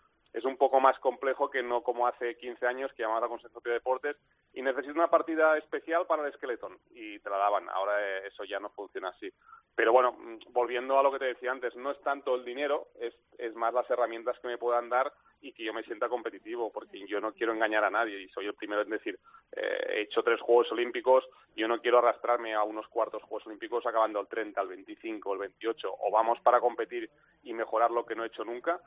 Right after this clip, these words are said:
o, bueno, mm, me, me sabrá mal dejarlo porque me encanta esta vida, pero hay que ser sincero con uno mismo y con la gente que te apoya.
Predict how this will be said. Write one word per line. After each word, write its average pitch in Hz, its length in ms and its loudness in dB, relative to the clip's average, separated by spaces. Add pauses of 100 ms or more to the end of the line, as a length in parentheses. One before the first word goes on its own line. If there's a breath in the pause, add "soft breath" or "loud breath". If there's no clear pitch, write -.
(260 soft breath)
o, 95 540 -6
bueno, 98 300 -8
mm, 95 920 -16
me, 104 160 -6 (200)
me 98 100 -8
sabrá 113 240 8
mal 127 200 6
dejarlo 127 360 2
porque 113 280 -6
me 110 80 -10
encanta 113 300 -8
esta 113 200 -6
vida, 123 320 -6 (320 soft breath)
pero 98 500 -8
hay 101 120 -10
que 104 120 -16
ser 101 180 -12 (200)
sincero 101 320 -10
con 101 80 -10
uno 104 120 -10
mismo 104 300 -12
y 117 60 -12
con 107 100 -8
la 95 80 -6
gente 95 240 -14
que 104 120 -10
te 92 60 -6
apoya. 104 300 -8